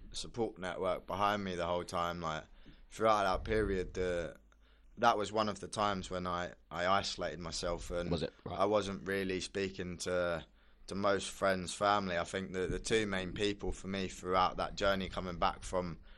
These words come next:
Speaker 1: snapping my leg to making the Olympic Games was my, my coach, Scott, and, and my mum. They, those are the only two people that I was really speaking to that were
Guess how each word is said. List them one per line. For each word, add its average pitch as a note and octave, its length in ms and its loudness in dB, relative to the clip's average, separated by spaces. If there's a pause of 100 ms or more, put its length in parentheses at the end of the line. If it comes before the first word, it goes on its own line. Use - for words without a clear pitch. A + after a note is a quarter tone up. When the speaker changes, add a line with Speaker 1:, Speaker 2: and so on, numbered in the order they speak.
(160)
Speaker 1:
snapping F#2 440 -2
my F2+ 160 -2
leg F2 340 -2
to F2+ 200 -2
making G2 400 -2
the F2+ 80 -4
Olympic E2 300 -8
Games F#2+ 360 0
was F2 320 -6 (340)
my, F#2 240 2
my F2 140 -2
coach, F2+ 360 -2
Scott, G2+ 480 0 (300)
and, F#2 420 0 (600)
and F#2 120 -6
my F2+ 100 -2
mum. G2 380 0 (160)
They, G#2 180 0
those G#2 380 -2
are G#2 60 -6
the G2+ 200 -2
only G2 200 0
two G2+ 260 0
people G#2 380 2
that E2+ 200 4 (420)
I F2+ 100 -2
was F#2 200 4
really F#2+ 260 6
speaking G2 560 4
to F2+ 260 0
that F2 200 -2
were F2+ 320 0